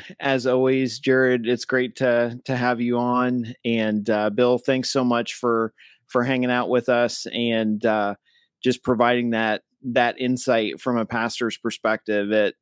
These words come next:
it means a lot. I, I know, uh, Jared is, has repeatedly spoken very highly of you and your relationship.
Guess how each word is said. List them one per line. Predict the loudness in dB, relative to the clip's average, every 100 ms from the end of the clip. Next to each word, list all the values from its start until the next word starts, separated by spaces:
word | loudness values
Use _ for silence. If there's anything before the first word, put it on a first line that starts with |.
| -4
it | 0
means | 0 2
a | 4
lot. | 4 4 2 2
I, | 0 0 0
I | 2 2
know, | 2 2 2 2 -2 -14 -20 _ -4
uh, | -2 0 0 -4 -8 -4
Jared | 2 4 4 2
is, | -2 -4 -10 _ -8
has | -2 0 0 -4
repeatedly | -4 -2 0 0 0 2 0
spoken | -2 0 0 0 -2
very | 0 0
highly | 0 0 0 2 0
of | 2
you | 2 4 4
and | 2
your | 0
relationship. | 0 2 0 0 -4 0 0 0